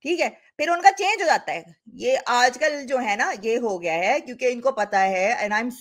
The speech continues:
sorry to say, सारे इंडियंस नहीं, सारे इंडियंस नहीं, मगर ये जो टुनी है, मुझे लगता है इसी वजह से इंडिया के ऊपर ना इतने साल लोग रूल कर चुके थे, क्योंकि इन लोगों में दिमाग तो है ही नहीं।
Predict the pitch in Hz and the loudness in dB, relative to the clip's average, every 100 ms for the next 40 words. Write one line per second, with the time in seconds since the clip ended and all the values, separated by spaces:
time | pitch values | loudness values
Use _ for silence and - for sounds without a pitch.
0 | - 220 240 302 277 196 185 202 208 247 | -4 -2 -2 -4 -8 -8 -2 2 4 2
1 | 214 214 226 196 185 214 262 _ _ _ | -4 -6 -8 -8 -12 -12 -16 _ _ _
2 | _ _ _ _ _ _ _ 330 311 370 | _ _ _ _ _ _ _ 4 6 8
3 | 392 330 320 330 294 349 571 494 392 320 | 6 0 -4 -6 -6 -8 -8 -6 -4 -2
4 | 330 320 320 320 359 480 523 370 208 156 | -2 -2 -6 -6 -6 -4 -4 -4 -4 -6
5 | 175 _ _ _ _ _ _ _ _ _ | -14 _ _ _ _ _ _ _ _ _
6 | _ _ _ _ 208 247 359 466 403 381 | _ _ _ _ -8 -2 2 6 4 6
7 | 453 - 269 311 311 392 349 370 349 - | 2 2 -2 -4 -4 -4 -4 -4 -6 -6
8 | 262 277 311 302 285 262 262 294 220 220 | -4 0 0 0 -6 -2 -2 -2 -6 -6
9 | 233 240 233 208 214 214 220 190 165 160 | -4 -2 2 2 0 -4 -4 -4 -4 -6
10 | - 127 - - 98 _ _ _ _ _ | -10 -14 -20 -20 -20 _ _ _ _ _
11 | - 269 302 277 277 285 294 226 180 170 | -16 -10 -6 -2 0 -2 -2 -2 -4 -4
12 | 180 180 156 147 156 170 | -6 -8 -10 -14 -18 -20